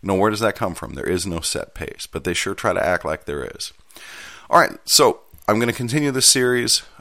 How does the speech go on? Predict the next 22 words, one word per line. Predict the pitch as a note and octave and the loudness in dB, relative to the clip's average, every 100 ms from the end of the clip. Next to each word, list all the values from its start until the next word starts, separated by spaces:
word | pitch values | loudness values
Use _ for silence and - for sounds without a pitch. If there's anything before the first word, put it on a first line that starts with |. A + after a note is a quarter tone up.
| - | -2
Uh, | D#2+ | 0
at | E2 | 2
some | - - | 0 0
point | E2+ F#2+ | -2 -2
in | F2+ | -2
the | |
future, | E2+ A2 G#2+ A2+ G2 | -2 0 0 0 0
I'll | F2+ | 0
do, | F#2 F2+ F2+ E2+ | -2 -4 -4 -8
you | F2 | -6
know, | F2 | -2
one | E2 F#2 F#2+ | -2 -4 -4
fifty-one | G#2+ - F2+ F2+ F#2 | -4 -2 -2 -2 -2
through | F2+ E2 D#2 | -4 -8 -8
three | D2 - F2 | -8 -6 -4
hundred | F#2 E2+ F2 E2 | -2 -2 -2 0
or | D2+ C#2 | 0 -2
whatever | D2 E2 D#2+ D#2+ | 0 2 2 2
else | D#2 - | 2 0
I | C#2 | -4
find | - D2+ D2 | -2 -4 -4
interesting. | A1+ - C2+ D#2 C2+ | -8 -8 -6 -6 -6